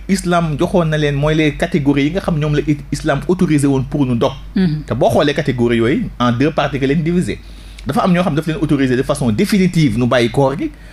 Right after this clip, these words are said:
Speaker 1: mooy ñi nga xam ne dañoo am feebar boo xam ne c'est allergique aux jeûnes, euh, seen feebar mënul ànd ak koor, comme yenn façon diabète yeeg yu demee noonu.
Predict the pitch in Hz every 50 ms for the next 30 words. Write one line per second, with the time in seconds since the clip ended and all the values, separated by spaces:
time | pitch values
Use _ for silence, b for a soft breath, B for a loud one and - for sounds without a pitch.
0 | B B 104 120 131 147 175 214 214 170 180 165 151 151 - 113 135 131 135 156
1 | 135 131 123 123 123 113 - 123 113 110 107 - - - 156 170 156 135 113 113
2 | 139 139 139 - - - - - - - - - - - - 104 - - 135 113
3 | - 147 180 392 494 - B B B B B B B B B B B B B B
4 | B B - - - 135 113 - 160 143 147 143 120 104 - - 107 - - 127
5 | 127 117 131 139 170 185 185 - 135 147 127 120 - 120 - - 151 - - 480
6 | - - 113 117 117 117 120 120 113 117 123 - 127 113 104 123 120 113 113 110
7 | 120 117 117 110 113 113 113 117 117 117 127 147 196